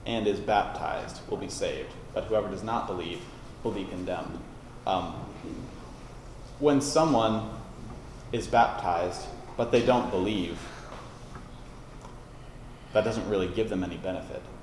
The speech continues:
So you wouldn't really be helping the situation at all. Um,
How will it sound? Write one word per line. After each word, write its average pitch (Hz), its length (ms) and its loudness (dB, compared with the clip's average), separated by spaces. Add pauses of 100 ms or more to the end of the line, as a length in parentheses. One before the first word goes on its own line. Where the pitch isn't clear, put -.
(560)
So - 140 2
you 120 100 10
wouldn't 131 200 8
really 110 180 6
be 90 120 0
helping 110 360 2
the 92 60 -2
situation 95 600 0
at 85 80 0
all. 90 500 4 (280)
Um, 85 340 -4